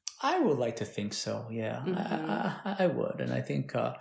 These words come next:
Speaker 1: Jim's previous wife that died, I think, would want him to be happy and to find someone like Lauren, you know, because
Speaker 2: Mm-hmm.
Speaker 1: Lauren loves, lo-, loves, uh, Jim's kids, loves the daughters. And I think that's something that all mothers want.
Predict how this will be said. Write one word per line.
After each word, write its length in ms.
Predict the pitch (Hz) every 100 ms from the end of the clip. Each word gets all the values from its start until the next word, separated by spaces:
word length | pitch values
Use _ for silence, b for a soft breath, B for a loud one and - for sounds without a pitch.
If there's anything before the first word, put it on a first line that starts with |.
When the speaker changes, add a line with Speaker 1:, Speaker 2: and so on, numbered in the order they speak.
| B B - -
Speaker 1:
Jim's 680 | 120 107 104 98 - - -
previous 360 | - 113 -
wife 160 | - -
that 140 | - -
died, 320 | - 50 -
I 60 | -
think, 300 | 60 58 -
would 280 | - - - B B B
want 440 | - 107 110 - -
him 180 | - 107
to 60 |
be 120 | - 113
happy 680 | - 135 135 170 165 160 b b b b -
and 140 | 107
to 80 | -
find 300 | - 110 104
someone 340 | - - -
like 200 | - -
Lauren, 280 | - - - - _
you 100 | -
know, 220 | 107 117 -
because 280 | - - 104
Speaker 2:
Mm-hmm. 100 | 113
Speaker 1:
Lauren 300 | 113 107 107
loves, 600 | 110 104 - - - _ -
lo-, 220 | 120 -
loves, 420 | 117 113 107 - -
uh, 140 | 113
Jim's 280 | 110 107 101
kids, 420 | - - - - -
loves 220 | 113 104
the 60 | 110
daughters. 500 | - 113 113 120 117
And 100 | 113
I 20 |
think 320 | - 104 - B -
that's 140 | 120 -
something 320 | 107 110 104
that 240 | 104 107 - -
all 120 | 110
mothers 340 | 104 104 107 -
want. 260 | 117 117